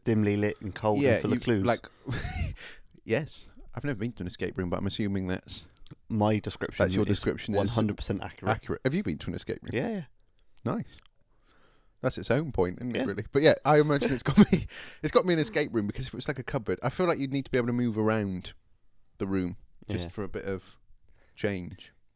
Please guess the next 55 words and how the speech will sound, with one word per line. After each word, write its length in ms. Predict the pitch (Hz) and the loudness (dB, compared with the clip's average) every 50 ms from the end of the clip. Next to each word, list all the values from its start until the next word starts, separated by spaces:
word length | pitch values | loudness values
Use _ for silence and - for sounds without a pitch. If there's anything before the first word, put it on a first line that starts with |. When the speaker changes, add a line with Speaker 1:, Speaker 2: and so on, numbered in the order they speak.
| - 120 101 - | -20 -18 -10 -6
Speaker 1:
Get 140 | 107 92 | -4 -4
in 60 | 95 95 | -4 -4
each 160 | 92 - - | -8 -8 -6
other's 220 | 92 85 82 - | -6 -6 -6 -6
hair 240 | - 95 92 90 90 | -4 -2 -2 -2 -2
a 40 | 85 | -4
bit 160 | 82 87 82 - | -4 -6 -8 -10
if 140 | 87 - - | -10 -10 -10
it 100 | 85 85 | -10 -10
was 180 | 82 78 - 101 | -10 -14 -14 -14
a 40 | |
bit 160 | - - 87 120 | -8 -4 0 2
Speaker 2:
Yeah. 160 | 113 98 90 | 2 2 2
Speaker 1:
cupboardy, 360 | 87 - - - 82 90 87 | 2 -2 -4 -10 -10 -10 -10
wouldn't 220 | 85 90 90 - | -10 -10 -10 -10
you? 80 | 98 85 - | -12 -12 -10
Speaker 2:
You 120 | - 104 98 | -6 -4 -2
would, 200 | 92 85 - - | -2 -2 -4 -4
yeah. 120 | 92 90 - - - - | -8 -8 -10 -12 -16 -18
You'd 140 | - 98 - - | -16 -16 -12 -12
be 100 | - - | -10 -10
a 40 | - | -10
bit 200 | - - - - | -12 -12 -14 -14
too 160 | - - 104 | -14 -12 -12
close. 260 | - - - - - - - | -12 -10 -12 -12 -12 -8 -2
Plus, 220 | - 127 - - | -2 0 0 -2
if 120 | 117 - - | -6 -10 -4
you 40 | |
don't 200 | 95 107 98 - | 0 0 0 0
know 180 | 92 104 98 90 | 0 -2 -2 -2
'em, 120 | 87 90 | -2 -4
that's 160 | 92 92 - - | -6 -8 -10 -8
quite, 340 | - - 101 92 87 - - - - - - - - - - - | -4 -2 -2 0 -2 -4 -8 -12 -20 -20 -20 -20 -20 -20 -16 -16
if 80 | - - | -14 -12
it's 100 | - - | -12 -10
a 40 | |
cupboard, 360 | - - 117 95 - 90 87 - - - _ _ _ _ _ _ _ _ - - | -6 -4 -4 -4 -4 -6 -8 -10 -12 -20 _ _ _ _ _ _ _ _ -16 -16
that's 120 | 104 - | -16 -10
quite 220 | - - 110 - | -4 -4 -4 -2
an 80 | - 95 | -2 -4
intimate 440 | 95 92 90 - - 92 92 87 - _ _ _ _ _ _ _ _ _ _ _ _ _ - _ _ - | -6 -6 -8 -8 -8 -8 -8 -8 -8 _ _ _ _ _ _ _ _ _ _ _ _ _ -20 _ _ -16
Speaker 1:
Yeah. 160 | 92 92 - - _ - - - | -14 -14 -14 -16 _ -18 -12 -8
Speaker 2:
thing 260 | 107 95 92 90 90 | -6 -6 -6 -8 -10
to 100 | - 92 | -10 -8
go 200 | 90 95 90 90 | -4 -4 -4 -4
through. 320 | 87 - - 98 98 95 98 _ _ _ _ | -6 -8 -8 -8 -8 -8 -8 _ _ _ _
Speaker 1:
Is 140 | - 127 113 | -4 -2 2
there 180 | 131 127 123 127 | 4 4 6 6
anything 380 | 123 127 117 - 123 120 113 - | 4 2 2 0 -2 -4 -2 -2
in 140 | 131 123 110 | -2 0 0
the 100 | 98 90 | 0 -2
room? 320 | 87 90 87 87 87 90 - - - - - - - - - - - - - | -2 -4 -4 -6 -8 -10 -14 -18 -20 -20 -20 -20 -20 -20 -20 -20 -20 -14 -6
Like, 380 | - 104 98 92 95 - - | -2 0 0 0 0 -4 -4
is, 200 | - 104 92 - 101 - - | -4 -4 -4 -4 -6 -6 -2
uh, 180 | - 104 98 | 0 0 0